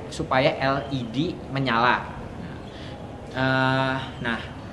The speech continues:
setelah kita mengkode dari kedua buah aplikasi itu, lalu pertama,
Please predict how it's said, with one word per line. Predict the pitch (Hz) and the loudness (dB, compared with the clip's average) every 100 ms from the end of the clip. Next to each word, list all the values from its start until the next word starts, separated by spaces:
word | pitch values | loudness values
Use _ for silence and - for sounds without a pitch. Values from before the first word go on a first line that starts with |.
| - | -8
setelah | - 131 127 139 - | -2 4 6 6 2
kita | 143 135 131 | 2 4 4
mengkode | 143 135 139 123 123 127 123 - - - - | 2 0 4 4 6 6 4 2 -4 -10 -2
dari | 120 117 120 120 120 | 2 4 6 8 6
kedua | 120 127 120 120 | 4 4 8 8
buah | 113 117 120 120 - - | 6 4 4 2 -4 -8
aplikasi | - 120 110 120 95 | -4 0 0 0 -2
itu, | 123 180 190 - - | 2 2 2 -4 0
lalu | 143 170 220 - - - - | 4 6 6 2 -2 -4 0
pertama, | 147 156 156 | 4 6 6